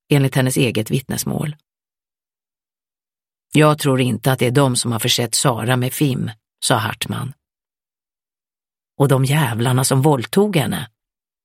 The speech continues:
Jan såg sig om efter pistolen han tagit med sig hem. Var hade han lagt den? Hartman drog ett djupt andetag. "Det var främst det jag ville berätta. Vi har gripit tre män som befann sig på platsen.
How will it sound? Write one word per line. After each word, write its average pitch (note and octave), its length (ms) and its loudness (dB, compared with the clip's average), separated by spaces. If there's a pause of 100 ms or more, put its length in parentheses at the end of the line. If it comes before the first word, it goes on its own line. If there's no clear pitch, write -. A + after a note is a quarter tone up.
(520)
Jan B2+ 360 2
såg A#2+ 340 -2
sig D3 140 0
om A2 180 0
efter A2 180 -4
pistolen C3 640 -2
han A#2 120 0
tagit A#2+ 260 0
med A2+ 220 -2
sig C3+ 140 0
hem. C3+ 400 -4 (840)
Var E3 160 4
hade D#3 180 2
han D#3 100 4
lagt D#3+ 260 0
den? D#3 400 -2 (1080)
Hartman B2+ 380 0
drog B2+ 200 -2
ett C3 160 -4
djupt E3+ 280 0
andetag. C3+ 640 -6 (1600)
"Det C3+ 80 4
var D3 140 4
främst F#3+ 440 2
det D#3 180 6
jag C3 160 2
ville C3 200 2
berätta. B2+ 540 -2 (720)
Vi C#3+ 120 0
har C3+ 120 2
gripit D3 680 0
tre C3+ 300 2
män B2+ 320 0
som A#2 180 -2
befann A2+ 340 -2
sig A2+ 140 -2
på B2 100 -2
platsen. - 540 -4